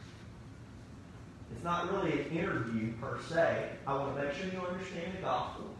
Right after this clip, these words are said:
I want to make sure you can tell me when you gave your life to Christ. And I want to make sure that you understand what baptism is.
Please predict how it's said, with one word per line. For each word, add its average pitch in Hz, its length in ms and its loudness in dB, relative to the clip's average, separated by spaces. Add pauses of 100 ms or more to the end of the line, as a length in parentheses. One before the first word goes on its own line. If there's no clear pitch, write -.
(1000)
I 147 60 6
want 151 220 2
to 175 80 2
make 180 140 4
sure 208 160 0
you 170 240 0
can 165 220 -2
tell 170 200 0
me 165 100 -2 (180)
when 156 100 -6
you 170 60 -6
gave 160 320 2
your 156 100 0
life 156 240 2
to - 160 -6
Christ. - 460 0 (1040)
And 160 120 2
I 170 140 4
want 165 200 0
to 175 80 2
make 185 140 4
sure 190 240 0
that 156 160 0
you 175 120 0
understand 170 500 0
what - 160 0
baptism 117 680 2
is. 113 160 -2